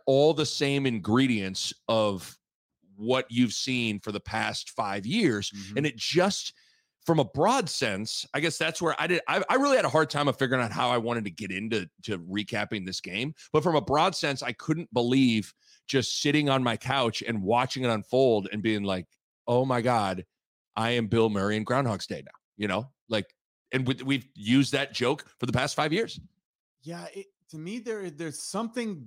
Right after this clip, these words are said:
Speaker 2: big that's, like, the, the bigger thing that I'm trying to figure out, right, is a little bit less about Matt Rhule and a little bit less about Scott Frost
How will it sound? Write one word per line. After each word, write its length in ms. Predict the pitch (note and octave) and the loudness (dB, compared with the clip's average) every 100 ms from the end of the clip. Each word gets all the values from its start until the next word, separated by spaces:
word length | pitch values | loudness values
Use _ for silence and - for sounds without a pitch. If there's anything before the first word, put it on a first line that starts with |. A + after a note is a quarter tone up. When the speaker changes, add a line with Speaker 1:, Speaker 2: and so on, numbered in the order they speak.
| G#2+ | -6
Speaker 2:
big 420 | D#3+ C#3+ A#2+ C3+ - _ _ A#2+ | -4 -2 -4 -10 -16 _ _ -14
that's, 180 | B2+ D3+ | -10 -6
like, 180 | C#3+ | -6
the, 100 | - | -6
the 180 | D3 C#3 | -6 -6
bigger 500 | A2+ F#3 A#3 B3 A#3+ | -4 0 0 0 -4
thing 380 | G3 - F#3+ D#3+ | -4 -4 -4 -2
that 100 | C3+ | -4
I'm 120 | B2+ | -6
trying 360 | - D3 D3 C#3 | -4 -4 -2 -4
to 100 | G#2+ | -6
figure 500 | - - D3+ A2+ G#2+ | -8 -2 -2 -2 -6
out, 300 | D#2+ C#2 - A2+ | -6 -12 -12 -4
right, 300 | A2 A#2 A#2+ _ | -2 -2 -4 _
is 500 | C#3 A#2 A2+ G2+ - _ _ _ _ _ _ _ _ _ _ C3 | -4 -2 -2 -4 -10 _ _ _ _ _ _ _ _ _ _ -2
a 80 | |
little 200 | F3 C#4+ | 2 2
bit 160 | A3+ A3+ | 2 2
less 300 | F3 F3+ - | 4 4 4
about 260 | D3+ E3 D#3 | 0 2 2
Matt 220 | D3+ C#3+ | 0 -2
Rhule 280 | B2+ C3+ B2 | -2 -2 -2
and 80 | |
a 40 | G#2+ | -2
little 260 | A2+ D#3+ | -2 -2
bit 180 | E3+ F3 | -2 -4
less 320 | C#3 C#3 C#3 | 0 -2 -2
about 320 | A#2 B2+ B2 - | -2 -2 -2 -4
Scott 480 | - - B2+ F#2+ | -8 -2 -4 -4
Frost 640 | - A2+ F#2+ F2 F2 - | -4 -2 -2 -4 -10 -16